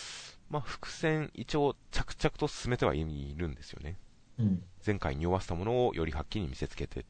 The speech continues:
Speaker 1: ていう感じなので、だんだん大きな展開近づいてるんじゃないかという気配は大変楽しみですよ。
Speaker 2: そうですね。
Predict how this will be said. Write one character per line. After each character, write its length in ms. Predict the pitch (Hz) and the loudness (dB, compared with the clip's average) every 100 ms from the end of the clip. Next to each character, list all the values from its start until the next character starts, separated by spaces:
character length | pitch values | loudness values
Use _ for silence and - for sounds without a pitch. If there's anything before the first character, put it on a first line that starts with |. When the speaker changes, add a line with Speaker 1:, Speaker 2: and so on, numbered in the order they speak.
| - | -10
Speaker 1:
て 80 | |
い 40 | 73 | -8
う 40 | |
感 120 | - | -6
じ 100 | 82 | -4
な 60 | 87 | -4
の 80 | 69 | -4
で、 220 | 65 64 - - - - - - - | -6 -6 -10 -16 -18 -20 -20 -18 2
だ 120 | 131 | 4
ん 80 | 139 | 6
だ 120 | 127 | 6
ん 180 | 117 107 - - | 4 0 -6 0
大 160 | 120 | 4
き 100 | 120 | 6
な 100 | 90 | 4
展 160 | 76 69 | 4 2
開 180 | 67 67 | 0 4
近 140 | - | 6
づ 100 | 80 | 6
い 40 | 82 | 4
て 100 | 80 | 0
る 60 | |
ん 20 | 71 | 0
じ 80 | |
ゃ 20 | 69 | 0
な 80 | |
い 40 | 67 | 0
か 100 | - | -2
と 100 | 69 | -8
い 40 | |
う 60 | 62 | -6
気 140 | - 127 | 0 2
配 220 | 120 92 | 4 6
は 300 | 101 92 - - - | 8 6 6 -6 -4
大 120 | - | 0
変 100 | 82 | 0
楽 180 | 71 67 | 0 -2
し 80 | - | -4
み 60 | |
で 60 | 58 | -6
す 80 | - | -6
よ。 80 | - - - - - - - | -10 -10 -18 -20 -20 -20 2
Speaker 2:
そ 100 | 127 | 2
う 20 | |
で 60 | 101 | 2
す 240 | - 110 | -2 0
ね。 360 | 113 113 113 | 2 4 2